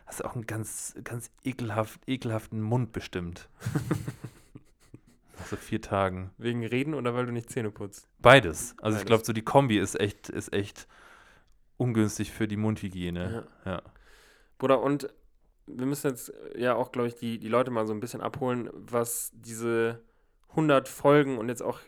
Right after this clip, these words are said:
Speaker 2: dieser Neuanfang in gewisser Weise mit dem Studio, was das auch für, für uns irgendwie bedeutet,
Speaker 1: Ja.
Speaker 2: weil, ähm,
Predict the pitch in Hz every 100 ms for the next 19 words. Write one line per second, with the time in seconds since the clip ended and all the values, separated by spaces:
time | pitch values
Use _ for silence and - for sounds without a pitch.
0 | - 117 120 120 117 120 117 _ _ _
1 | - 123 135 120 123 123 139 123 117 113
2 | 123 127 120 120 120 117 113 - - 117
3 | 110 - 143 117 104 104 107 - 110 -
4 | _ _ _ - - - 123 - - -
5 | 117 113 113 - - 110 131 151 - 135
6 | 139 120 113 127 143 156 117 113 117 120
7 | 123 123 - _ _ _ _ _ _ -
8 | 120 117 117 117 117 117